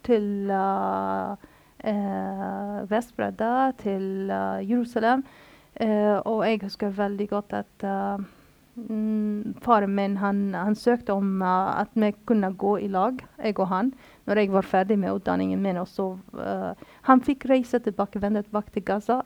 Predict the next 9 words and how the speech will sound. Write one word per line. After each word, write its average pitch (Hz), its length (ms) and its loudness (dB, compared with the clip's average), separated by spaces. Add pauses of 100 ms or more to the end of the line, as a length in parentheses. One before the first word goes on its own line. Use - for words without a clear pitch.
etter 208 380 -4
Oslo-avtalen 185 760 -6
i 202 160 0
nitten 202 640 -2 (840)
nittiseks 269 880 -2
fikk 240 140 -6
han 202 280 0
gå 190 140 -6
tilbake. 185 420 -8